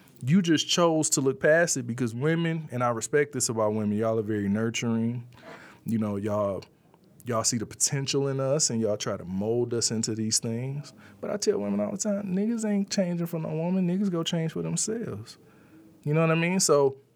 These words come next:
I just wanna give you the perspective of a guy to say, "Look,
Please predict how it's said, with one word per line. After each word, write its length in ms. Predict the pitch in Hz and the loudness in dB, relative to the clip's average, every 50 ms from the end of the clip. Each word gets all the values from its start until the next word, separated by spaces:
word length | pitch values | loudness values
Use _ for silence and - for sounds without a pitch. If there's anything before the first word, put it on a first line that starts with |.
| _ _ _ _ _ _ _ - | _ _ _ _ _ _ _ -2
I 120 | - 127 | 0 0
just 180 | 170 196 240 - | 2 2 4 4
wanna 220 | 190 180 165 165 | 6 6 4 4
give 100 | 151 160 160 | 4 4 4
you 80 | 160 | 6
the 80 | 151 147 | 4 4
perspective 640 | - - - - - 165 151 147 147 147 139 135 123 | 2 0 -4 0 4 6 4 4 4 2 -2 0 2
of 160 | 135 127 120 | 2 0 0
a 40 | 120 113 | -2 -2
guy 340 | 117 135 139 139 139 139 | 0 2 4 4 4 2
to 160 | 131 - - 120 | 0 -2 -6 -4
say, 220 | - 131 117 117 | -2 0 0 0
"Look, 280 | 117 117 110 104 95 | 2 2 2 2 2